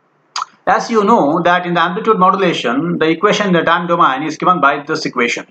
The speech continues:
That is, it actually consists of, uh, one unmodulated carrier, upper sideband with amplitude equal to mu A C by two.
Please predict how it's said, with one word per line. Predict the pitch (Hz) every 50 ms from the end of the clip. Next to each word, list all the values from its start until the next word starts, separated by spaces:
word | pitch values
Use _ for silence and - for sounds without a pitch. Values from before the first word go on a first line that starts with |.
| _
That | - 135 160 165
is, | 120 139 - -
it | 165 143
actually | 147 143 - 208 180 190
consists | 196 175 170 170 - 220 190 - -
of, | 190 180 185 180 180 -
uh, | 175 160 147
one | 135 156 165 175
unmodulated | 170 135 151 175 180 185 190 196 196 190 190 202 196 190
carrier, | - 190 175 180 180 180 202 220 - - - _ _ - - - _ _ _ _ _ -
upper | - 147 - - - 214 -
sideband | - 196 196 190 185 202 202 196 180
with | 170 -
amplitude | 160 156 170 175 180 196 190 185
equal | 175 185 185 180
to | 180 160
mu | 147 156 180 190
A |
C | 180 190
by | 190 175 175 175
two. | 175 - 208 226 226 240